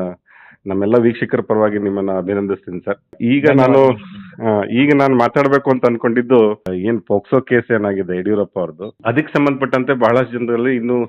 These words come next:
Speaker 1: ಅದ್ರದ್ದು ಮಾಹಿತಿ ಇಲ್ಲ. ಯಾಕೆಂದ್ರೆ ಅದು ದೊಡ್ಡ ಪ್ರಮಾಣದಲ್ಲಿ ಏನ್ ಸುದ್ದಿ ಆಗ್ಲಿಲ್ಲ. ಆ ಕೇಸ್ ಕೂಡ, ಆ, ಬಹಳ,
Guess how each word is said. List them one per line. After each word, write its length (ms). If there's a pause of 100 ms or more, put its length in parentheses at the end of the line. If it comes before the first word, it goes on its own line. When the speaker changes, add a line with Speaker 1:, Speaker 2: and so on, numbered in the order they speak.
(280)
Speaker 1:
ಅದ್ರದ್ದು 540 (460)
ಮಾಹಿತಿ 480
ಇಲ್ಲ. 140
ಯಾಕೆಂದ್ರೆ 460
ಅದು 480
ದೊಡ್ಡ 200
ಪ್ರಮಾಣದಲ್ಲಿ 560
ಏನ್ 140
ಸುದ್ದಿ 280
ಆಗ್ಲಿಲ್ಲ. 380
ಆ 280
ಕೇಸ್ 380
ಕೂಡ, 180
ಆ, 800
ಬಹಳ, 300